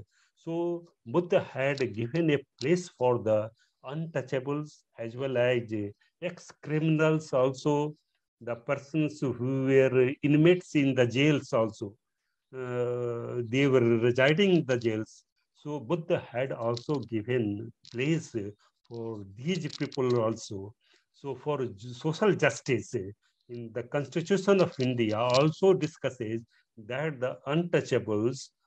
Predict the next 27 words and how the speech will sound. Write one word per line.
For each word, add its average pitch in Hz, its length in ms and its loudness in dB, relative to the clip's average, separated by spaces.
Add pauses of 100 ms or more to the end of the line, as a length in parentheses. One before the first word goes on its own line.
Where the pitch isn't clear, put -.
(140)
or 139 240 -8
ex-criminals 135 1300 -6
or 131 320 2
others, 131 560 0 (500)
they 143 280 -6
must 127 460 -10
be 143 220 -2
also 117 520 2
given 104 440 -6
a 101 80 -6 (120)
place. 123 360 -2 (640)
And 139 300 -4
in, 135 260 -2
uh, 120 420 2
a 120 260 0
Constitution 156 680 0
of - 120 -4
India, 110 540 2 (420)
uh, 113 60 -20 (420)
the 117 140 -10
government 143 400 0
of 123 180 -2
India 110 480 -2 (340)
has 123 480 -8 (140)
given 135 440 0
much 151 220 0
importance 117 760 2